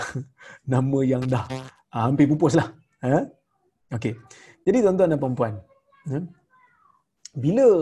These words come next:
ah, saya bagi arahan tu dekat anak saya, dua orang, benda tu difahami. Ya, benda tu di-, difahami. Ah, dari sudut, ah, arahan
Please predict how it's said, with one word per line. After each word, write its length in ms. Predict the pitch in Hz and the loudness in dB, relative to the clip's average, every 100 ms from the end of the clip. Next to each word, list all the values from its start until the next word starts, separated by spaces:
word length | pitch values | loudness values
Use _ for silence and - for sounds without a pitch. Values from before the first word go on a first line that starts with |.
| 135 131 - _ _ _ - - _ - | 0 -8 -18 _ _ _ -20 -20 _ -16
ah, 380 | 123 123 123 131 131 - | -12 -12 -12 -14 -18 -12
saya 240 | - 147 143 147 | 0 2 4 4
bagi 180 | 190 185 | 2 0
arahan 320 | 151 156 233 180 | -2 -2 -6 -6
tu 40 | 156 | -6
dekat 160 | 139 147 | -6 -6
anak 160 | 143 147 139 | -6 -6 -6
saya, 200 | 110 104 | -6 -6
dua 140 | 147 131 | -2 -2
orang, 180 | 107 104 _ _ _ _ _ _ _ _ _ - - - | -2 -6 _ _ _ _ _ _ _ _ _ -20 -20 -18
benda 300 | - 160 214 254 | -4 -2 0 -2
tu 300 | 339 320 240 170 | 0 -2 -2 -4
difahami. 380 | 170 147 127 - _ _ _ _ _ | 0 0 -2 -6 _ _ _ _ _
Ya, 60 | 190 165 | -2 0
benda 160 | 170 175 | 2 2
tu 60 | 190 | 0
di-, 240 | 226 294 - _ _ _ _ - | -2 -4 -8 _ _ _ _ -8
difahami. 440 | 190 208 220 147 - _ _ _ _ _ _ _ | -4 -2 -2 -2 -6 _ _ _ _ _ _ _
Ah, 320 | - - - - | -14 -14 -14 -12
dari 260 | 156 160 208 | 2 4 6
sudut, 240 | 175 180 - - _ _ _ _ _ _ _ _ _ _ _ _ - | 4 4 4 -2 _ _ _ _ _ _ _ _ _ _ _ _ -16
ah, 400 | 78 80 78 - - _ _ _ _ _ _ _ _ _ _ _ _ _ _ _ - | -14 -14 -16 -18 -20 _ _ _ _ _ _ _ _ _ _ _ _ _ _ _ -4
arahan 260 | 151 143 156 | -2 0 -2